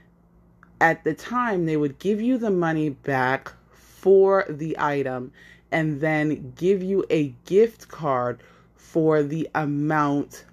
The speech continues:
of the coupons.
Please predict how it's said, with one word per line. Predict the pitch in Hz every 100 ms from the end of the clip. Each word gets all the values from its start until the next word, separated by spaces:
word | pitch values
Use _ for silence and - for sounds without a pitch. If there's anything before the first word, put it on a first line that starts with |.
| _ _ _ -
of | 160 151 135 131 131 143 _ _ _ -
the | 143 131 143 131 123 127 - _ _ _
coupons. | - - 254 190 147 - -